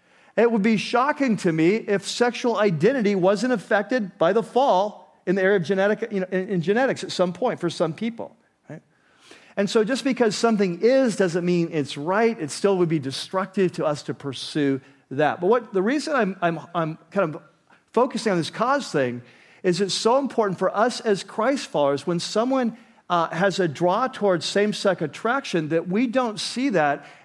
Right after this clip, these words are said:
and the reason they're like that is because of a personal rebellion against God.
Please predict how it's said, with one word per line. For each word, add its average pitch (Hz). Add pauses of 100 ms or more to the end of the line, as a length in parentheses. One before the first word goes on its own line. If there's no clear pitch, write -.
and 170
the 156
reason 226
they're 190
like 220
that 185
is 156
because 165
of 151
a 139
personal 214
rebellion 165
against 147
God. 185